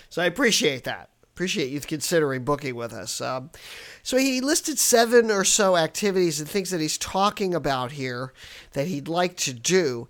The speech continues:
And one is the Atlantis submarine. I don't really get off on the, I, I don't think the Atla-, Atlantis submarine thing is that great to be doing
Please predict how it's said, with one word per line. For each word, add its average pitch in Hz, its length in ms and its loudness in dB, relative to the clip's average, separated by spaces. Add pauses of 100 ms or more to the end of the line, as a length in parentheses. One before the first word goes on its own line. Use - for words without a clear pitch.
(420)
And 165 800 0 (120)
one 233 340 6
is 339 160 2
the 185 140 0
Atlantis 180 400 2
submarine. 175 440 2
I 247 180 2
don't 339 220 -2
really 247 320 4
get 214 300 0
off 254 300 4
on 190 160 4
the, 156 160 4
I, 185 440 0
I 254 40 0
don't 285 180 -2
think 269 160 -4
the 226 120 4
Atla-, 208 180 0
Atlantis 175 720 -4
submarine 202 520 2
thing 156 220 -2
is 143 180 -2
that 160 300 0
great 175 320 0
to 170 100 -6
be 151 140 -4
doing 147 480 0